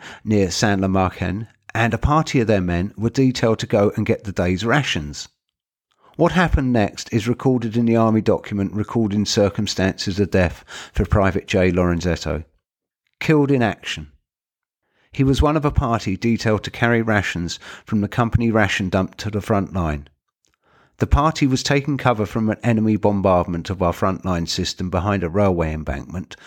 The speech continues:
when a shell exploded near Private Lorenzetto, killing him instantly.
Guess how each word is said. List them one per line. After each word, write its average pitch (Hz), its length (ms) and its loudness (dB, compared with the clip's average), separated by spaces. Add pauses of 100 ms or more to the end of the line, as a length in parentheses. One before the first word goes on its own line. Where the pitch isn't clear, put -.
(180)
when 113 160 2
a 107 80 2
shell 139 300 2
exploded 101 580 0
near 98 160 2
Private 117 400 0
Lorenzetto, 92 720 0 (300)
killing 127 300 2
him 117 220 2
instantly. - 680 -8